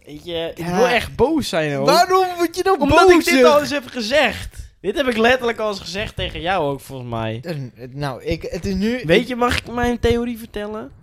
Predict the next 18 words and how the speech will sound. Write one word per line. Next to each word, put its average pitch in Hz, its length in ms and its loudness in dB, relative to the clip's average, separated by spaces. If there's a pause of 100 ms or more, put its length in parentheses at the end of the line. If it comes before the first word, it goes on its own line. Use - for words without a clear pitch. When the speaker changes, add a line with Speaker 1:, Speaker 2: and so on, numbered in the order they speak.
(240)
Speaker 2:
Ja? 127 360 -14 (640)
Speaker 1:
Hij - 160 -10
heeft 156 140 -8
zijn 120 240 -6
brein, 139 640 -10 (400)
heeft - 140 -16
hij 156 100 -12
in 156 60 -12
zo'n 143 320 -10 (160)
computerbestand 120 920 -12
gezet. 110 260 -10
Speaker 2:
Ja. - 340 -6 (760)
Speaker 1:
Hij 139 120 -10
gaat 135 120 -4
Speaker 2:
Nee, 143 160 0
Speaker 1:
mee- - 0 -
Speaker 2:
dat, 175 340 2
dat, 175 260 -2